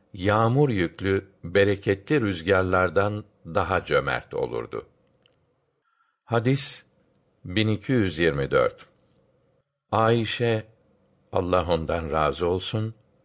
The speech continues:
şöyle dedi: "Ramazan ayının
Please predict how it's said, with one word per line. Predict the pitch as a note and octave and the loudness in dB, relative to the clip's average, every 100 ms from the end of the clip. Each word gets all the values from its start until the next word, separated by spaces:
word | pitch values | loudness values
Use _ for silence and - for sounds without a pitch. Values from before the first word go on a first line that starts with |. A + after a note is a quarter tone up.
| _ _ - | _ _ -18
şöyle | - - A#2+ D#2 C#2 C2+ | -8 0 2 2 0 -2
dedi: | C2 B1+ - _ _ _ _ _ _ _ _ _ _ _ _ _ _ F2+ | -4 -6 -10 _ _ _ _ _ _ _ _ _ _ _ _ _ _ -2
"Ramazan | F#2+ A2+ A#2+ A2 C3+ D3+ | 2 4 2 2 0 0
ayının | - G2 F#2+ E2 D2 | 0 0 0 -2 -4